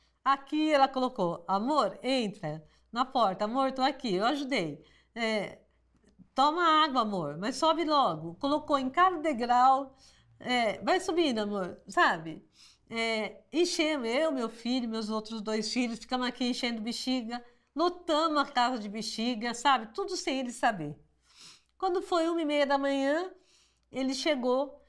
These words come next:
é, do Itaquerão, né? Que o jogo acabou tarde. E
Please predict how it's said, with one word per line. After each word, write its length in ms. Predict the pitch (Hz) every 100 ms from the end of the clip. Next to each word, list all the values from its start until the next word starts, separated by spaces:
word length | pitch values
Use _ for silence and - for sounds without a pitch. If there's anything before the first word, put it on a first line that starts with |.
| _ _ _ -
é, 460 | 208 220 214 208
do 120 | 196
Itaquerão, 640 | 226 254 247 240 208 247 349
né? 280 | 311 359 359 _ _
Que 120 | 190
o 160 | 180 185
jogo 220 | 185 175
acabou 340 | 180 196 185
tarde. 480 | 202 233 247 330 330 349 - - - - _ _ _
E 300 | 254 370 440